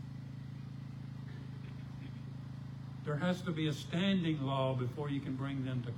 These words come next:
court. That's the way our judicial system is made up.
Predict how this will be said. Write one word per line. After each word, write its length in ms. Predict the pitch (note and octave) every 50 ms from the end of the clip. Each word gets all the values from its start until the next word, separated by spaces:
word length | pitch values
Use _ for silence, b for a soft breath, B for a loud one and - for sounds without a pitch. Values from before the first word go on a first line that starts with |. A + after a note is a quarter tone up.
| -
court. 300 | - C3+ B2+ A#2 G#2+ G#2 - - - - - - - - - - - - - - - - - - - - - - - - - - - - - - - - - - - - - - - - -
That's 140 | C3 C3+ -
the 120 | - C3 C3
way 200 | C3+ D3 C#3+ D3
our 120 | C#3 C3+
judicial 640 | B2 B2+ D3+ C#3 C3 D3 D#3 - - - C3+ B2+ A#2 - -
system 460 | D#3 D3+ D3 - - C3+ B2+ B2 A#2
is 80 | A2+ - C3
made 220 | C3 C3 B2+ A#2+ -
up. 240 | F#3+ G3+ - -